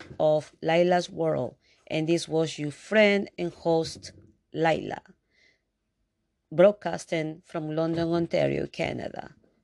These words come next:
to the whole world. I hope you love and like this episode, and I will see you soon with more information about, who knows, space,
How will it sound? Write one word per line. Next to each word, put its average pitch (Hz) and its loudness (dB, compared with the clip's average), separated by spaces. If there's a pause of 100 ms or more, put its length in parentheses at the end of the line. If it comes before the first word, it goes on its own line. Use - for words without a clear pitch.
(340)
to 170 0
the 165 -2
whole 160 2
world. - -2 (800)
I 175 0
hope 190 4
you 214 2
love 185 4
and 165 -2
like 160 0 (140)
this 156 -8
episode, 135 -6 (500)
and 151 2
I 156 0
will 156 0
see 180 -2
you 180 2
soon 170 0 (300)
with 180 -2
more 214 6
information 156 -2 (480)
about, 147 2 (540)
who 208 0
knows, 175 0 (260)
space, 175 -2